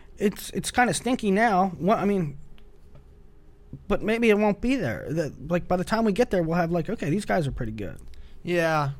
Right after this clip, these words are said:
Speaker 2: only because they're getting compared against the field
Speaker 1: Each
Speaker 2: that
Speaker 1: other,
Speaker 2: they're,
Speaker 1: right,
Speaker 2: that
Speaker 1: yeah.
Speaker 2: they're, that they're in. Um, I will say there, there are some young guys that could maybe make this weight respectable if they really emerge. A Marcus Harrington, Colin Moore,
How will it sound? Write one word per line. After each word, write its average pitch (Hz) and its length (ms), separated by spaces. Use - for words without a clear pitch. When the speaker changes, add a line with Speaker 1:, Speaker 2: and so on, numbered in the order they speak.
Speaker 2:
only 190 220
because 165 320
they're 143 140
getting 139 340
compared 135 440
against 113 520
the 110 80
field 160 320
Speaker 1:
Each - 100
Speaker 2:
that 185 60
Speaker 1:
other, 107 320
Speaker 2:
they're, 160 100
Speaker 1:
right, 135 140
Speaker 2:
that 117 100
Speaker 1:
yeah. 123 60
Speaker 2:
they're, 104 200
that 110 120
they're 98 180
in. 98 260
Um, 156 240
I 180 80
will 302 240
say 202 420
there, 196 220
there 220 240
are 247 40
some 208 180
young 165 240
guys 156 340
that 135 140
could 135 140
maybe 143 720
make 135 220
this - 240
weight 120 220
respectable 120 600
if 113 160
they 123 160
really 120 400
emerge. 110 720
A 120 80
Marcus 135 380
Harrington, 123 640
Colin 123 380
Moore, 110 420